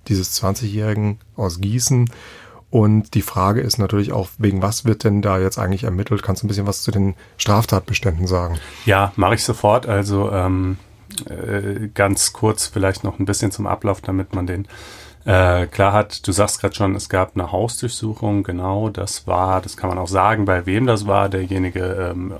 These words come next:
Speaker 2: äußert sich nämlich selbst öffentlich auf Twitter, hat auch mit mir, äh, für die Berichterstattung der F A Z mehrfach gesprochen. Der heißt Jan Schürlein. Das ist ein, äh, neunzehnjähriger junger Mann,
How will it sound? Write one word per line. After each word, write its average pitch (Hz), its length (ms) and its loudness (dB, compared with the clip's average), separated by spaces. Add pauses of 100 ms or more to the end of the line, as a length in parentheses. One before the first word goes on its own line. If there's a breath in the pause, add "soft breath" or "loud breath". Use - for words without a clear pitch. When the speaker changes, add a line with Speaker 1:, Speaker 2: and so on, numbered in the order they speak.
Speaker 2:
äußert 107 280 2
sich 98 200 -6
nämlich 95 240 -2
selbst 104 320 2
öffentlich 104 340 -2
auf - 80 -8
Twitter, 113 300 2
hat 92 100 -4
auch 87 180 -4
mit 92 180 -6
mir, 104 200 2 (500 loud breath)
äh, 95 240 4
für 98 200 0
die 92 160 2
Berichterstattung 95 680 -2
der 92 100 0
F - 120 -6
A - 40 -2
Z 127 220 0
mehrfach 101 320 2
gesprochen. - 460 -2
Der 90 80 0
heißt 92 240 -4
Jan 95 180 0
Schürlein. 107 720 2
Das 98 160 -4
ist - 180 -8
ein, 92 300 -4
äh, 92 240 -4
neunzehnjähriger 95 1080 0
junger 92 380 0
Mann, 127 360 2